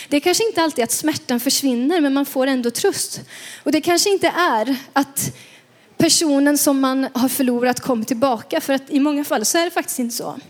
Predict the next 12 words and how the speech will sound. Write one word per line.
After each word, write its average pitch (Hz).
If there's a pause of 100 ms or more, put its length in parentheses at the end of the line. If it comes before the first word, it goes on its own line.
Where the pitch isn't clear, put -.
(1500)
Men 302 (640)
Gud 392
gör 440
någonting 240
i 339
oss. - (680)
Han 349 (220)
hjälper 294
oss 269
att 226
skifta -
fokus. 285